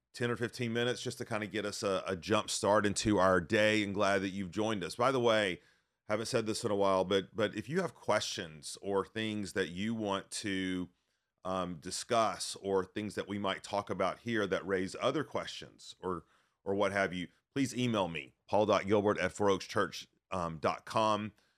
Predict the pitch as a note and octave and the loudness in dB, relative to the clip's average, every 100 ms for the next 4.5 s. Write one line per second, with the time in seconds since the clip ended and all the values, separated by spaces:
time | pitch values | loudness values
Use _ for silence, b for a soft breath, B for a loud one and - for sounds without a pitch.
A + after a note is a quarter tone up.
0 | _ _ F#2+ F#2+ G2+ G2 - G2 G2 G#2 | _ _ -6 -2 0 0 -2 -2 0 0
1 | - G2+ G2 F#2 - G2+ G#2 G#2 - G#2 | 0 2 2 2 -4 -6 -6 -6 -4 -2
2 | F#2 F2 D#2+ F2+ G2+ A#2+ - - - - | -2 -2 -4 -2 2 2 2 -4 -6 -6
3 | b b b - G2+ G2+ G2 G#2+ A#2+ - | b b b -6 -4 -2 0 0 0 -2
4 | G2+ G2 - G#2+ G2+ | -2 -2 -4 -6 -6